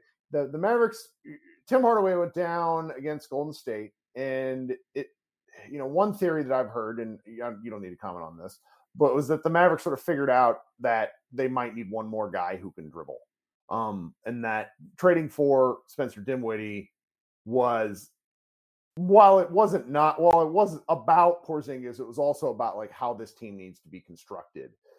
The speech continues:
And that trade, I remember I hosted a green room, right?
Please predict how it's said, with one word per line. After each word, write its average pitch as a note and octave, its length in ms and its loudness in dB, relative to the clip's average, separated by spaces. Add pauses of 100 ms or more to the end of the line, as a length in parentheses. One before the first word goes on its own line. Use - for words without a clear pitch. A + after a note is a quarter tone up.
(300)
And A#2+ 480 -10 (120)
that F3+ 380 2
trade, C3 720 -2 (380)
I D3+ 60 -4
remember E3 460 -4
I D#3+ 120 -4
hosted G3 340 -6
a C3 40 -8
green B2 340 -10
room, E2+ 280 -16
right? A2 240 -10